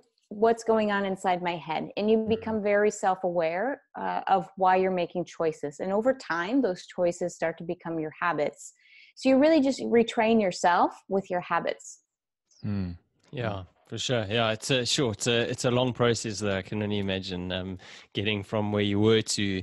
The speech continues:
Speaker 3: to where you are now. It's, uh, it's, it's a, it's a great transformation. So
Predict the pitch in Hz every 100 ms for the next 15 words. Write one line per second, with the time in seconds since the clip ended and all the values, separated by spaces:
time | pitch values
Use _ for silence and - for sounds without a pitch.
0 | - - - - - 104 101 104 92 92
1 | 95 92 90 90 - - - 87 87 90
2 | - - - 98 87 85 98 95 98 -
3 | 110 101 - 92 101 - 78 92 - 107